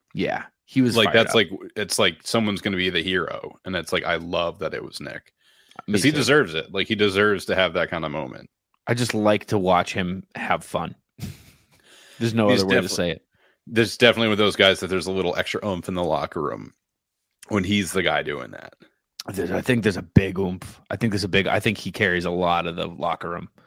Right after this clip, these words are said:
Speaker 2: Honestly, probably
Speaker 1: I
Speaker 2: the
Speaker 1: really
Speaker 2: biggest
Speaker 1: do.
Speaker 2: oomph out of all of them. 'Cause,
Speaker 1: Hmm?
Speaker 2: like, everyone else, it's either, like, fluky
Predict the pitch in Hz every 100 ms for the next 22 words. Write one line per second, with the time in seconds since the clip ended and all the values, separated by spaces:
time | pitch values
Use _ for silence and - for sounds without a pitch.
0 | _ 98 95 - - 101 82 92 87 82
1 | 78 78 73 82 76 80 92 78 - 62
2 | 62 - _ _ _ _ _ - 139 185
3 | 190 113 120 110 113 - 104 101 101 95
4 | 90 90 85 82 - _ _ _ _ _
5 | - - 90 101 104 - 113 113 113